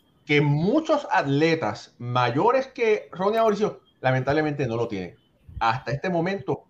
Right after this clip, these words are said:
Ronnie Mauricio va por muy buen camino. Ricardo Dion.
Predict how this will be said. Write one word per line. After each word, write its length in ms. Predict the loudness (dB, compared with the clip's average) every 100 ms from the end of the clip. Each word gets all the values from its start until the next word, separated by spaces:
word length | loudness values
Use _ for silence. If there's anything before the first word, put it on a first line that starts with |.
| _ _ _
Ronnie 220 | -4 0 2
Mauricio 400 | 0 0 0 6
va 300 | 6 4 -4
por 180 | -2
muy 380 | 0 0 0 -2 _ _ _ -20 -20
buen 540 | -10 -2 0 0 -6 -14 _ -6
camino. 480 | -6 -6 -10 -14 _ _ _ -8
Ricardo 300 | -4 -2 -2
Dion. 200 | -6